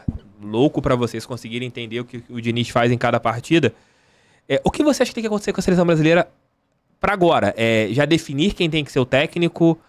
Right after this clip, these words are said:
é, se é o Diniz, é o Diniz mesmo, não tá, né, mais interino, agora tem que ser o técnico efetivado, já que o Ancelotti renovou com, com o Real Madrid. O que que, na sua opinião, como um cara do meio do futebol,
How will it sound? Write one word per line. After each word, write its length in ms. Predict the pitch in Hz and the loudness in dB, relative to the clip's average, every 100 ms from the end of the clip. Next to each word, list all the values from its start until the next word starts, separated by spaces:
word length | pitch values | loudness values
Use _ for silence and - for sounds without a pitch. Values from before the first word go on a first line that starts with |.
| _ _ | _ _
é, 200 | 131 127 | 0 0
se 120 | - | 2
é 60 | 156 | 2
o 60 | 147 | 2
Diniz, 400 | 151 143 160 147 | 2 2 2 4
é 60 | |
o 60 | 160 | 4
Diniz 320 | 143 139 131 | 2 2 2
mesmo, 460 | 123 143 175 151 147 | 2 2 2 0 0
não 120 | 139 131 | 0 0
tá, 240 | 139 131 | 0 -2
né, 200 | 120 127 | -2 -2
mais 260 | 117 123 120 | -2 0 0
interino, 560 | 120 131 117 147 175 143 | 2 4 4 4 4 2
agora 400 | 127 127 131 127 | 4 4 4 2
tem 180 | 135 | -2
que 80 | 131 | -6
ser 100 | - | -4
o 120 | 127 127 | -6 -2
técnico 360 | 127 127 123 | -4 -2 -4
efetivado, 540 | 123 123 - 117 143 143 | -2 -2 0 2 2 2
já 60 | 131 | 0
que 100 | 135 | -2
o 20 | |
Ancelotti 560 | 123 131 123 117 - - _ _ | 0 2 4 2 0 -12 _ _
renovou 540 | 127 127 113 127 135 | -2 -2 -2 -2 -2
com, 520 | 135 131 120 117 110 98 _ _ _ _ _ _ | -4 -8 -4 -2 -2 -4 _ _ _ _ _ _
com 100 | - | 0
o 20 | 123 | 2
Real 200 | 127 120 | 4 2
Madrid. 440 | 120 107 120 160 | 2 2 2 2
O 300 | - _ _ | 0 _ _
que 100 | - | -4
que, 160 | 190 208 | -2 -2
na 180 | 185 - | -2 -2
sua 200 | - 196 | 2 2
opinião, 420 | 190 196 160 160 | 2 0 2 2
como 160 | 160 156 | 0 -4
um 60 | |
cara 300 | - 165 185 | -2 0 0
do 100 | 185 | 0
meio 260 | 175 156 202 | 0 0 0
do 60 | 190 | 0
futebol, 480 | 202 - 139 143 | -6 -4 0 0